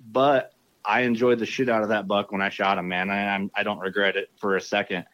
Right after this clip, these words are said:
Um, but the first thing I said when I shot him is I texted my dad, is the first person I text all the time, and my buddies after that. I said,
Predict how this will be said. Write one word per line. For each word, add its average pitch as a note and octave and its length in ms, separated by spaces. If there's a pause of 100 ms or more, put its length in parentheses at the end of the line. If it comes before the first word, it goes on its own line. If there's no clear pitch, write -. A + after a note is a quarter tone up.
(280)
Um, G#2+ 280 (260)
but C#3+ 160
the C#3+ 60
first C3+ 260
thing C3 140
I A2+ 60
said C3 200
when B2 100
I G#2+ 80
shot B2 360
him A2 140
is G2+ 80
I G#2+ 120
texted A2+ 580 (280)
my G#2+ 140
dad, G#2+ 380
is G#2+ 140
the F#2+ 60
first G#2 220
person G#2 240
I F#2+ 60
text G#2+ 240
all G2 160
the G#2 60
time, G#2 160
and G2+ 120
my G2+ 120
buddies G#2 340
after G#2 300
that. A2 160
I G2 40
said, F#2+ 260